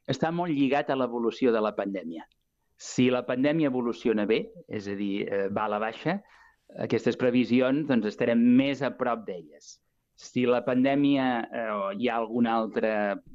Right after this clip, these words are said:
ens produeix la sorpresa, la mala sorpresa d'alguna altra onada, aquestes previsions,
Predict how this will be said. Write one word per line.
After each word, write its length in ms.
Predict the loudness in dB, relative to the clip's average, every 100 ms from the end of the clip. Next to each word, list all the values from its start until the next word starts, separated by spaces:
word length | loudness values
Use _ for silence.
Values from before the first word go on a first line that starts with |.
| -18
ens 140 | -14
produeix 540 | -6 0 2 2 -2 -6 -18 -20 -6
la 80 | -2
sorpresa, 640 | 0 0 0 -2 -4 -8
la 80 | -4
mala 240 | -2 -2
sorpresa 480 | -2 -2 0 0 2
d'alguna 400 | 0 0 0 0
altra 240 | 0 0 0
onada, 380 | 0 0 -2 -4 _ _ -14
aquestes 480 | -4 -4 0 -2 0
previsions, 880 | -4 -4 -4 0 2 2 0 -6